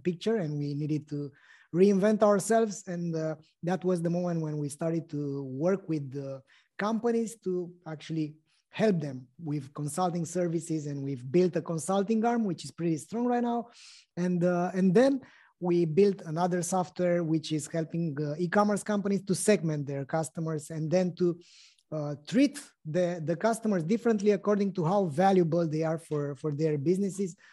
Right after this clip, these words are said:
across all channels, across email, in-store, ads, or, or, or other, uh, channels like, like the website. So pretty much that's, uh, that's how it, uh, goes. And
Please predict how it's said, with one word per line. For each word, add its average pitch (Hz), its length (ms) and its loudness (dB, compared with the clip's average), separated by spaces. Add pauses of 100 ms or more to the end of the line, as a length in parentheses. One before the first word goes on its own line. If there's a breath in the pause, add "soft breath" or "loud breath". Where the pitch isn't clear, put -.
(120 soft breath)
across 214 360 4
all 226 100 8
channels, 143 460 -2
across 151 380 -2
email, 190 440 4 (160)
in-store, 165 800 2 (320 soft breath)
ads, 185 580 2
or, 151 300 -8
or, 143 400 -4
or 151 100 0
other, 156 400 2
uh, 147 220 -2
channels 165 360 -2
like, 143 280 -4
like 143 240 -4
the 147 80 -2
website. 151 480 -2 (380 soft breath)
So 180 300 2
pretty 202 320 0
much 208 220 4
that's, 185 380 0
uh, 175 160 0
that's 180 240 -2
how 165 160 -2
it, 156 200 -6
uh, 151 180 -2
goes. 220 360 2
And 214 260 0